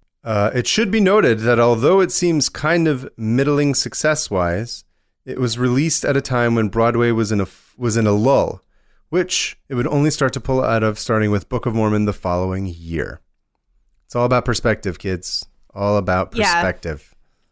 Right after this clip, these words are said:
Speaker 2: I remember, like, there was a whole, um, like, even on S N L, there was, uh, like, jokes about, like, how do we save Broadway? How do we fix Broadway? Um, and there is just something,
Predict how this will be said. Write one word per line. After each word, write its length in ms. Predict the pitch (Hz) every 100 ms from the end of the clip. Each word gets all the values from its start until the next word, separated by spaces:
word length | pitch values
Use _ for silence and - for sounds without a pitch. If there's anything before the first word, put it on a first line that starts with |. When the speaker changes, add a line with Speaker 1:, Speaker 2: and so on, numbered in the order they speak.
| _
Speaker 2:
I 60 | 202
remember, 600 | 233 247 240 240 214 196
like, 180 | 180 180
there 140 | 196
was 160 | 196 180
a 40 |
whole, 360 | 175 185 180 175
um, 580 | 160 160 156 151 143 -
like, 220 | 170 156
even 200 | 208 214
on 120 | 180
S 200 | 160 -
N 100 | 170
L, 360 | 156 160 151 147
there 220 | 165 156
was, 300 | 151 151 -
uh, 400 | 147 143 143 131 - _ _ _
like, 260 | 170 156 - 196
jokes 400 | - 185 - -
about, 200 | 175 160
like, 120 | 160
how 260 | - 180 160
do 80 | 160
we 140 | 160
save 420 | 160 165 143 160
Broadway? 520 | - 147 156 151 151 170
How 160 | 151
do 80 | -
we 100 | 160
fix 320 | - 147 -
Broadway? 800 | - 170 147 156 151 143 147 151
Um, 600 | - 160 156 156 156 175 - 269 233 -
and 580 | 175 175 160 160 156 - _ - 233
there 240 | 226 240
is 200 | 233 196
just 180 | 208 -
something, 580 | 208 202 190 180 170